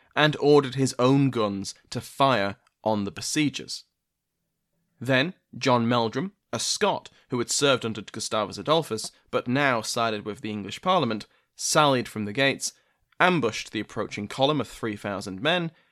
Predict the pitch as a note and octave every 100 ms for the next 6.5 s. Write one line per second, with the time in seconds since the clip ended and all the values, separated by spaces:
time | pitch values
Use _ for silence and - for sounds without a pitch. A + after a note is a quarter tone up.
0 | _ - A#2+ - G3+ G#3 C#3 - G#2+ -
1 | G3 F3+ A#2 A2+ A2 A2+ A2+ - - _
2 | _ C3+ C3+ - - G3 C3 - - -
3 | A2+ B2 C3 A2 - - F#2+ A2 - A#2
4 | G#2 F#2+ - A2 - F#3 B2 F2+ - _
5 | _ _ _ _ _ _ _ _ _ A#2
6 | D3+ F3+ C#3+ C3